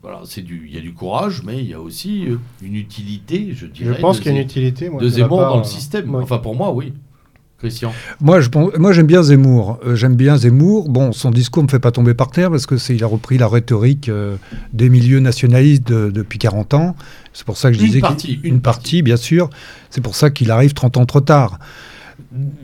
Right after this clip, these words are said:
Speaker 3: J'aime bien Zemmour parce que je pense qu'il est le seul à être sincère, qu'il aime vraiment la France et qu'il pense ce qu'il dit. Euh, par-, ce n'est pas le cas des gens qui l'entourent et qui le poussent sans doute, euh, derrière.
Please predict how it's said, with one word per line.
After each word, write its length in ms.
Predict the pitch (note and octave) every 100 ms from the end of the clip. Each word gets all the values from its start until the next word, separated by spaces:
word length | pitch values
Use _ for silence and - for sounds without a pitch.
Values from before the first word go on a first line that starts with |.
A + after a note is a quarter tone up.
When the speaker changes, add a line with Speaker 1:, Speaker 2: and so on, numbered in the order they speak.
| -
Speaker 3:
J'aime 200 | D3+ E3
bien 160 | F3 F3+
Zemmour 400 | D#3 E3+ F#3 F3+
parce 220 | - C#3
que 200 | - E3+
je 100 | C#3
pense 280 | C#3+ F3 F3
qu'il 180 | - C3+
est 40 |
le 40 | C3+
seul 260 | - G#3+ G#3
à 40 |
être 200 | D#3 D3
sincère, 480 | C3 B2 - A#2+ C3
qu'il 160 | - A#2+
aime 120 | A#2
vraiment 280 | B2 D3+ D3+
la 100 | B2
France 280 | - D#3+
et 60 | D3+
qu'il 120 | B2
pense 180 | B2+ D#3
ce 40 |
qu'il 200 | - C3+
dit. 220 | A#2+ A2 A2+ _ _ _ _ _
Euh, 360 | B2+ B2+ B2 A2+
par-, 320 | G#2+ B2+ C#3+
ce 140 | - A#2+
n'est 60 |
pas 120 | A#2
le 80 | D3+
cas 220 | C3 E3+
des 120 | E3 B2+
gens 200 | D3 E3+
qui 120 | C3+
l'entourent 480 | B2 B2+ F3 F#3 C#3
et 80 |
qui 140 | A2 B2+
le 120 | A#2
poussent 260 | A#2+ D3+ C#3+
sans 200 | - A2
doute, 300 | B2 - -
euh, 520 | A2 G#2 G2 G2 G2+
derrière. 460 | G2 A#2 A2 G#2